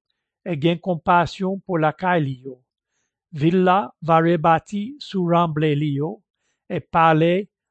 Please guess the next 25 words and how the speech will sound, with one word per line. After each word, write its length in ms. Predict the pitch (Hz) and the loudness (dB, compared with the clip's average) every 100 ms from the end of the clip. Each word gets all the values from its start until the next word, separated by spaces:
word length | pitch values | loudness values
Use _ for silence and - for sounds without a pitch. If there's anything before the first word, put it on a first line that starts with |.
| - | -4
va 160 | 156 156 | -2 -2
kanpe 440 | 190 165 - 175 185 | -2 -4 -2 -4 -2
nan 160 | 156 147 - | -4 -6 -4
pwòp 200 | 175 - | -6 -6
plas 380 | 180 170 151 - 147 | -2 0 0 -4 -14
li. 120 | 139 _ _ _ _ _ _ _ _ _ _ - | -14 _ _ _ _ _ _ _ _ _ _ -10
Nan 260 | 160 156 160 | 0 2 2
yo 140 | 175 | 2
menm 380 | 175 220 202 185 - - | 2 0 0 -6 -10 -2
va 140 | 156 143 | 0 0
sote 440 | - 185 214 208 185 170 | -2 -6 -2 -4 0 0
remèsiman 800 | 175 170 151 190 156 160 190 - _ _ _ - | 2 0 -2 -4 -2 -4 -4 -10 _ _ _ -4
ak 220 | 165 131 123 | -4 -4 -2
vwa 180 | 180 185 196 | 0 2 0
a 100 | 165 151 | -2 -4
sila 420 | - 185 165 170 185 - _ | -4 0 2 0 -2 -10 _
k 100 | 175 | -6
ap 120 | 156 - | -6 -4
fè 140 | 170 | -4
fèt 420 | - 196 165 - 147 | -2 -4 -4 -6 -16
yo. 80 | 131 _ _ _ _ _ _ _ _ _ | -16 _ _ _ _ _ _ _ _ _
Mwen 180 | 165 165 | -2 0
va 120 | 165 165 | 2 2
miltipliye 840 | 160 196 180 190 156 180 175 175 175 | 0 -4 -4 -8 -6 -4 0 2 2
yo, 140 | 190 | -2